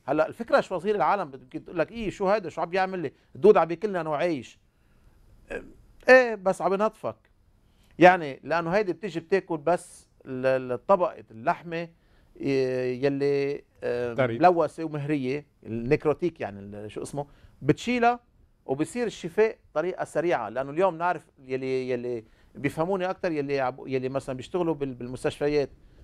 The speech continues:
Speaker 1: إذا في عندي حالة، آه، شخص جاي عنده، آه، حروقات كبيرة أو قروحات كبيرة بالجسم أو شيء نتيجة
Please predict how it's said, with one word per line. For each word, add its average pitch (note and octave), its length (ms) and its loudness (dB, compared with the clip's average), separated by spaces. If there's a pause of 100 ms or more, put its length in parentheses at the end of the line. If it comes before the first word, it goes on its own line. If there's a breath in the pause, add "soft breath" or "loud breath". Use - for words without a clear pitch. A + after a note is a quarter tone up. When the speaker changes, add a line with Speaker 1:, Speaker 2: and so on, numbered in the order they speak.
(140 soft breath)
Speaker 1:
إذا C#3 160 0
في E3 120 -4
عندي D3+ 440 -2
حالة، D3 480 -2
آه، B2 220 -4
شخص C3 440 -12
جاي C#3+ 420 0
عنده، C3 400 -6
آه، A#2 360 -8
حروقات D3+ 380 0
كبيرة C#3 380 -2 (400 soft breath)
أو D#3+ 80 10
قروحات D#3+ 560 -2
كبيرة D3+ 320 -6
بالجسم C3+ 460 -8
أو C3 100 -4
شيء D3 240 -8
نتيجة C3+ 520 -8